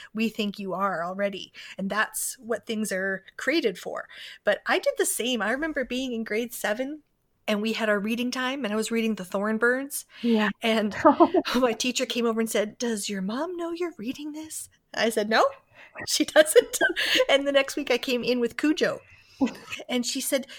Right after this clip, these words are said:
Speaker 1: "Do we have to have a conversation about the kind of books you're reading?" And I said,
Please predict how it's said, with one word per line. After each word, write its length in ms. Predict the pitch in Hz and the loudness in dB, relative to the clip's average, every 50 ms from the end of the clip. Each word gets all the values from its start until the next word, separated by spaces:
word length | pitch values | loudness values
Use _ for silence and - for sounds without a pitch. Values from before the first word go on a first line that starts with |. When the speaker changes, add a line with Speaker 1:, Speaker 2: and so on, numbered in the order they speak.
| - | -8
Speaker 1:
"Do 100 | - - | -6 -4
we 120 | 453 587 605 571 | -2 2 4 4
have 120 | 571 571 | 4 4
to 80 | 554 - | 4 2
have 120 | 453 453 | 2 2
a 40 | 453 440 - | 2 2 2
conversation 720 | 349 359 339 330 311 - 302 285 277 - - - 294 285 277 | 2 2 2 2 -2 0 0 0 0 -2 -2 -2 -2 -2 -2
about 200 | 269 254 247 - | -2 -4 -4 -6
the 80 | - | -8
kind 200 | - - 247 240 | -6 -4 -2 -2
of 60 | 233 | -4
books 240 | - 240 - - - | -4 -8 -8 -6 -6
you're 80 | 254 240 | -4 -4
reading?" 340 | 247 247 240 254 254 262 - - - - - - | -6 -6 -6 -6 -8 -8 -10 -12 -16 -16 -10 -4
And 80 | 214 220 | -2 -2
I 40 | 233 | 0
said, 180 | - - 202 | 0 -2 -4